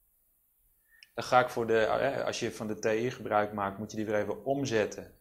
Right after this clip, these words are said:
in één min. En in, dat wordt in dit geval de kans op x kleiner gelijk aan twee.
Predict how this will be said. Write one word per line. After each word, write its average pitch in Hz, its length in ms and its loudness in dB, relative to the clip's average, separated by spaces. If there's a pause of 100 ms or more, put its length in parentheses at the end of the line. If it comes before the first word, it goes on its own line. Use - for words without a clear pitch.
(140)
in - 300 -14
één 117 380 -4
min. 107 540 -2
En 110 100 -12
in, 107 100 -4
dat 107 140 -2
wordt 110 160 -2
in 113 80 -2
dit 107 160 -4
geval 101 480 -2
de - 140 -18
kans 117 320 0
op - 240 -6 (140)
x - 380 -12 (320)
kleiner 127 380 0
gelijk 101 360 -4
aan 98 140 -10
twee. 123 600 -4